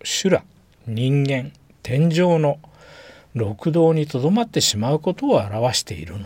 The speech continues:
です。そのような人間の根本的な迷いを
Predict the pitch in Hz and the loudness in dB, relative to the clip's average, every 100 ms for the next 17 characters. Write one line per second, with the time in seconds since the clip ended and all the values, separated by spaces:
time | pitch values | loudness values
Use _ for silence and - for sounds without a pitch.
0 | - - - - - _ _ _ _ _ | -16 -16 -12 -12 -12 _ _ _ _ _
1 | _ _ - - - - 139 139 143 127 | _ _ -20 -20 -10 0 4 6 6 6
2 | 123 127 135 147 143 156 147 156 156 160 | 4 2 2 4 4 4 4 2 2 2
3 | 160 156 151 151 143 139 139 156 139 95 | 2 0 0 2 4 4 6 6 4 -2